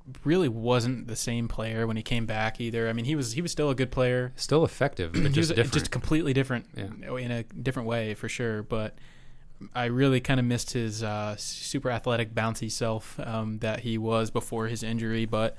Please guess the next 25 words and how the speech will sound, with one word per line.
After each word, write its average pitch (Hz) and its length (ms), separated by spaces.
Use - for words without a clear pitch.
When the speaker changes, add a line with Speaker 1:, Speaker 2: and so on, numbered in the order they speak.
Speaker 2:
He 123 80
still 156 240
had 208 80
a 156 40
Speaker 1:
um, 113 60
Speaker 2:
ton 117 200
of 127 100
dunks 95 560
when 107 160
he 101 160
actually 104 300
got 95 220
to 127 80
his 123 120
senior 135 260
year. 139 320
Speaker 1:
Yeah. 123 300
Speaker 2:
Uh, 107 60
they 104 100
were 107 120
just - 400
not 98 280
as 92 340
Speaker 1:
They 127 160
looked 123 120